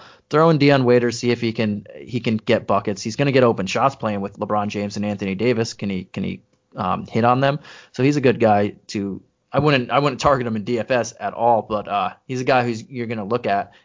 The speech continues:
if he has a big game or two or makes a couple big shots. Same with Marcus, Markieff Morris, um, another guy, veteran, been there, done that, uh, has been through the grind for a decade now or so.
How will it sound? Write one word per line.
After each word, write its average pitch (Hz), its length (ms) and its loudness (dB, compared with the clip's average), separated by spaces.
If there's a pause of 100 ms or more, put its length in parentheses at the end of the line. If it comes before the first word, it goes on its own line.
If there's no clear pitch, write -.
if 104 120 -10
he 110 80 -8
has 110 160 -4
a 90 60 -10
big 98 200 -6
game 110 260 -2
or 101 40 -2
two 101 220 0
or 95 80 2
makes 98 220 -2
a - 40 -14
couple 104 240 0
big 95 200 -2
shots. 101 360 0
Same 139 160 0
with 127 140 0
Marcus, 113 320 0 (160)
Markieff 120 460 0
Morris, 107 400 2 (380)
um, 104 360 -2 (280)
another 120 320 2
guy, 107 340 2
veteran, 107 400 -4
been 104 180 -4
there, 107 200 -2
done 101 260 -4
that, 107 360 -2 (300)
uh, 90 180 -2
has 107 200 -4
been 110 220 -2
through 110 120 -2
the 101 80 -2
grind 104 400 -2
for 92 200 -6 (460)
a - 120 -14
decade 110 500 0
now 110 220 0
or 107 80 2
so. 110 360 0